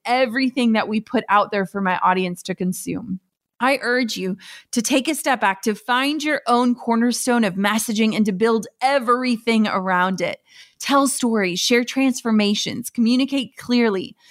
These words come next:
You'd much rather have empowered and confident purchasers than have people who bought because they felt pressured into the sale.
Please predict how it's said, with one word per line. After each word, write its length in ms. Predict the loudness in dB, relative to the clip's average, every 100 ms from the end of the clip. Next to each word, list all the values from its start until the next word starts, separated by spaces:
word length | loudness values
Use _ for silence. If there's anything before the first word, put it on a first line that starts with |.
| -20 -4
You'd 200 | 0 2
much 360 | 4 2 0 -2
rather 240 | -2 -2
have 260 | 0 0 0
empowered 800 | -4 -6 -2 0 2 2 0 -2
and 140 | -4 -2
confident 500 | 0 0 0 -2 -2
purchasers 720 | -4 -2 -2 0 0 0 -4 -12 -2
than 100 | 0
have 180 | 2 0
people 320 | -4 0 2
who 200 | 2 2
bought 340 | 0 0 0
because 260 | -4 -2 0
they 140 | 0
felt 320 | 2 2 0 -6
pressured 520 | -2 -2 0 0 0
into 260 | -2 -4
the 140 | -4 -6
sale. 520 | -4 -2 -2 -2 -10